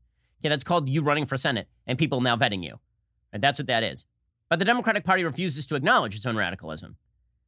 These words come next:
And so Nancy Pelo-, the, the radicalism of the Democratic Party, make no mistake, that's the reason why they almost lost the House. In an election where they were supposed to gain ten seats, they nearly lost control of the House. So Nancy Pelosi was specifically asked about this.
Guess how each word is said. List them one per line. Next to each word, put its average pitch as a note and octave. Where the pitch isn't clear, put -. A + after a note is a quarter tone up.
And -
so E3+
Nancy G#3
Pelo-, E3+
the, E3
the D#3
radicalism G#3
of D3+
the D3+
Democratic D3
Party, D3
make D3
no B2
mistake, F#2
that's D3+
the G3
reason D#3+
why B2
they B2
almost C#3
lost A2
the G#2+
House. -
In C#3
an D#3
election E3
where D3
they C3+
were C3
supposed B2+
to B2
gain B2
ten B2+
seats, A2
they -
nearly E3
lost D3
control C#3
of A#2+
the A#2
House. A2+
So B2+
Nancy F3+
Pelosi D3
was A#2
specifically C3
asked E3
about G#2
this. G2